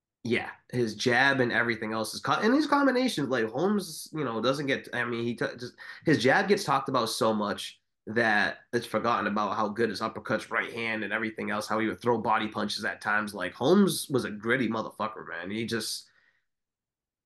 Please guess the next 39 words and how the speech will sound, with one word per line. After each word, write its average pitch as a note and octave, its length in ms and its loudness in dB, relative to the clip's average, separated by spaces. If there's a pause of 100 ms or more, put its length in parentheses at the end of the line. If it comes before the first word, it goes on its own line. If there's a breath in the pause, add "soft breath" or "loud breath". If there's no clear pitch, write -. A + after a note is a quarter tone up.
(120)
there's C3 240 6
a C3 60 4
reason C3+ 300 6
why B2 140 4
he A#2+ 80 4
became A#2 340 2
one A2+ 140 -2
of G#2 40 -6
the G#2 80 -4
all-time G2+ 440 -6
greats. F#2 360 -6
And, G2 80 -8
like, F2 140 -10
people B2 240 0
like A#2 140 0
to - 40 -16
talk G#2 220 -2
shit A2 180 -2
about A2 220 2
the G#2 180 -6
eighties A2 400 -4
and F#2+ 160 -8
the F#2 460 -6
division A2 460 -2
that G#2+ 120 2
he, G#2+ 160 -4
like, G2+ 260 -6
resided G#2 440 0
over G#2+ 400 -2
or F#2 80 -4
whatever G#2 340 -2
it F#2+ 60 -4
may G#2+ 180 -6
be, G#2 200 -6
'cause - 140 -10
it G2+ 40 -6
was G2+ 100 -6
post A2 300 -2
Ali G#2 500 -4